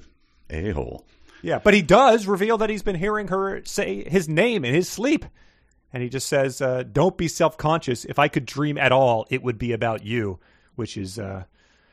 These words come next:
Speaker 2: which is cringe, as they say.
Speaker 1: Yeah. "Hey, I'm listening to you in your sleep, and you do say things. Don't be self-conscious.
Speaker 2: <laughs>
Speaker 1: What are you, weirdo?"
Speaker 2: <laughs> Right.
Speaker 1: "I'm
Speaker 2: Yeah.
Speaker 1: sitting in a corner."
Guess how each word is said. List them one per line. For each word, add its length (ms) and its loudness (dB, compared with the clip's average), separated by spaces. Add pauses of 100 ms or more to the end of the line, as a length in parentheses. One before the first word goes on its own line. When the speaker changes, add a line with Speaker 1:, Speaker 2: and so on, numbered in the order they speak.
(160)
Speaker 2:
which 220 -12
is 320 -10 (640)
cringe, 500 2
as 160 0
they 140 -4
say. 400 -8 (840)
Speaker 1:
Yeah. 240 0 (120)
"Hey, 320 0 (100)
I'm 180 0
listening 360 2
to 100 0
you 100 6
in 60 4
your 120 2
sleep, 440 2
and 160 0
you 100 0
do 240 0
say 280 0
things. 320 -4
Don't 300 0
be 100 4
self-conscious. 1120 -4
Speaker 2:
<laughs> 0 -
Speaker 1:
What 140 2 (100)
are 100 -8
you, 140 -8 (800)
weirdo?" 360 2 (200)
Speaker 2:
<laughs> 200 -10
Right. 460 -10 (480)
Speaker 1:
"I'm 200 -4
Speaker 2:
Yeah. 40 -6
Speaker 1:
sitting 540 -2
in 80 -2
a 40 0
corner." 760 -4